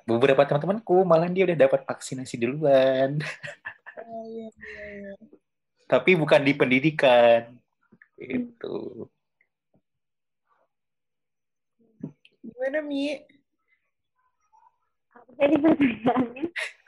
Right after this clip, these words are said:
Speaker 3: Eh, eh, ya sama sih, aku jarang, jarang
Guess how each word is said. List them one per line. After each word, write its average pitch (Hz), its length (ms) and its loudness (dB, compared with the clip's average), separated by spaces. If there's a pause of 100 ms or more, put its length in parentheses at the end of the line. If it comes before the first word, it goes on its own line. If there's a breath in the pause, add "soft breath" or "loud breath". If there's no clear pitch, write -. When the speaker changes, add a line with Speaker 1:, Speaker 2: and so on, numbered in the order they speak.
Speaker 3:
Eh, 233 560 2 (240)
eh, 226 640 -4
ya 254 40 2 (120)
sama 254 320 0 (160)
sih, 302 320 -4
aku 294 240 -8 (240)
jarang, 202 480 -2 (1500)
jarang 214 400 2